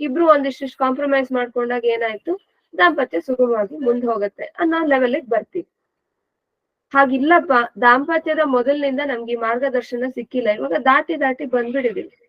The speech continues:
ಎಷ್ಟೋ ಮುಂದೆ ಹೊ-, ಹೊರ್ಟೋಗಿದ್ದೀವಿ, ಇವಾಗ ಈಗೇನ್ ಮಾಡ್ಬೋದು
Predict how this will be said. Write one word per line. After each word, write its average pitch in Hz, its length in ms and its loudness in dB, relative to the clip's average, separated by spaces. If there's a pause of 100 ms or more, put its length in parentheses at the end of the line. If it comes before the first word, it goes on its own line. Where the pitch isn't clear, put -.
(400)
ಎಷ್ಟೋ 320 360 0
ಮುಂದೆ 285 280 -2
ಹೊ-, 285 220 0 (120)
ಹೊರ್ಟೋಗಿದ್ದೀವಿ, 269 680 0
ಇವಾಗ 165 260 -6 (1120)
ಈಗೇನ್ 392 400 8
ಮಾಡ್ಬೋದು 220 540 2